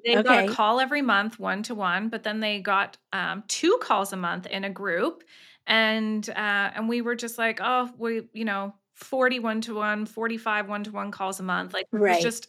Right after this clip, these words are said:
Speaker 1: every month, it's too much.
Speaker 2: Right.
Speaker 1: And so,
Speaker 2: Yeah.
Speaker 1: you know, taking it away, and, uh, we added in, uh, more group calls. Our year-long program, we meet every week, um, but we just meet as a group. And yeah, I,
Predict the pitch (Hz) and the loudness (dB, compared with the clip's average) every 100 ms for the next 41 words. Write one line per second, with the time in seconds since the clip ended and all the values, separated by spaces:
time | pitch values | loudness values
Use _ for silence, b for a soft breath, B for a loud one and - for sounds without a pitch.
0 | _ 202 202 202 190 202 320 277 - - | _ 0 0 -2 0 -2 -2 -4 -6 -10
1 | 208 214 - - - 220 208 190 - 262 | -4 0 0 -2 -10 -2 0 0 0 0
2 | 262 254 254 247 247 240 - 247 277 262 | -2 2 4 4 4 -2 -10 -8 0 2
3 | 262 277 b b b _ - 311 320 311 | 2 0 b b b _ -2 0 0 0
4 | 277 233 214 220 240 339 320 - 254 240 | 2 2 2 4 4 0 -2 0 2 2
5 | 233 233 - 208 226 262 302 - 269 330 | 0 -2 -6 -6 -2 0 2 4 6 4
6 | 247 269 240 214 - 220 208 208 220 214 | 2 2 0 -2 -2 -4 -4 -2 0 0
7 | 185 233 233 180 180 202 220 220 214 208 | -2 -4 -4 -4 0 0 0 0 0 -2
8 | 214 208 202 196 196 196 190 - 185 190 | -2 -4 -2 -4 -4 -4 -4 -2 -2 -2
9 | 185 - 302 392 - b b b 233 226 | -6 -2 -4 -4 -10 b b b -6 -4
10 | 220 220 - 262 247 269 277 277 262 294 | -4 -6 0 0 2 -2 -2 -2 0 0
11 | - 262 254 220 262 294 277 - 208 208 | 0 0 0 0 2 2 2 4 4 6
12 | 208 208 208 - - b b b b b | 4 4 4 0 -4 b b b b b
13 | b _ 330 392 370 302 330 | b _ 6 10 10 8 4